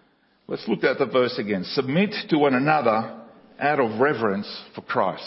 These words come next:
Verse twenty-one. "Submit to one another out of reverence for Christ." Maybe, maybe you've heard someone say, "Look, I don't submit to, to, to man,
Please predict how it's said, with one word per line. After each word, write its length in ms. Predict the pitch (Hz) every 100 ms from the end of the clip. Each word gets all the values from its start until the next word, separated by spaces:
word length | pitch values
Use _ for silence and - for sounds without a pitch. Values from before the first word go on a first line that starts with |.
| 120
Verse 180 | 110 -
twenty-one. 420 | 107 98 85 71 - _ _ _ _ _ _ _ _ -
"Submit 320 | 120 123 170 - - - _ -
to 100 | 190
one 160 | 226
another 480 | 170 117 107 104 - - - - - _ _ _ _ _ _ _ - -
out 160 | - 127
of 140 | 110
reverence 420 | 113 131 - 120 -
for 100 | -
Christ." 440 | - 101 80 - - - - _ _ _ _ _ _ _ _ _ _ _ _ _ _ _ _ -
Maybe, 320 | 170 226 254 220 -
maybe 300 | 196 226 247
you've 180 | 226 196
heard 300 | 175 190 180
someone 320 | - 180 170 160
say, 200 | 165 139
"Look, 240 | 151 -
I 140 | 151
don't 180 | 196 220
submit 360 | 220 170 165 165
to, 160 | 160 147 -
to, 220 | - 143 -
to 100 | 151
man, 540 | 151 160 156 165 -